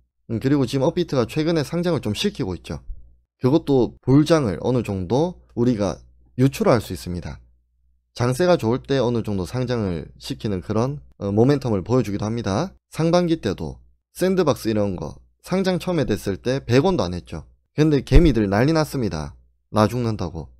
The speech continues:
지금 뭐 삼천 원, 사천 원 하나요? 음. 삼천 원이 삼천 원. 그죠? 우리가 그래서 아발란체도 상장 노려볼 수 있습니다.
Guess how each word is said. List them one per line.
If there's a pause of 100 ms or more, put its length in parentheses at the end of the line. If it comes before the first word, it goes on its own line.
(160)
지금
뭐 (460)
삼천
원,
사천
원
하나요? (440)
음. (2000)
삼천
원이
삼천
원. (640)
그죠? (480)
우리가
그래서
아발란체도
상장
노려볼
수
있습니다.